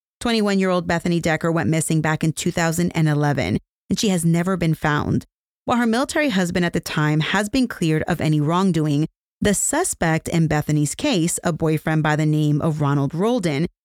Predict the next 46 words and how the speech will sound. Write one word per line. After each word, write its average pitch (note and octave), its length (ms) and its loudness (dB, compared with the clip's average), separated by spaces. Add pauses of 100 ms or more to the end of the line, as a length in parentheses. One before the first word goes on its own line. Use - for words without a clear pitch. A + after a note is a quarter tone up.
(220)
well, B3+ 160 2
he E4+ 180 0
spent A4+ 320 0
some C#4 160 0
time F#3 280 0
in F3+ 100 4
jail D3+ 260 0
for A3+ 140 -4
the G#3 120 0
brutal A#3 400 0
attack E3+ 500 -2
on F#3+ 100 2
a G3 60 0
subsequent D3 680 -2
girlfriend. C3 680 -2 (580)
Well, G3 440 0
in F#3+ 160 2
November F3 420 0
of D#3 120 -2
twenty D3+ 280 -2
twenty, G3 460 0 (200)
when G3+ 240 2
then E4 240 0
forty-year-old F3 680 0
Ronald D#3 540 0
thought D#3+ 260 0
that D#3 80 0
he'd D#3 240 0
be D#3 120 0
walking F#3 500 0
out F#3 160 0
of F3 80 -2
the F3 80 0
North D#3+ 260 0
Carolina D#3 420 0
jail D3+ 320 0
for D#3 180 -4
the D3+ 140 2
attack C#3+ 460 -2 (140)
on D3+ 160 2
his C3 260 -2
girlfriend F3 680 0
that D3+ 140 -4
nearly D3 300 2
killed F#4 320 -2
her, - 300 -2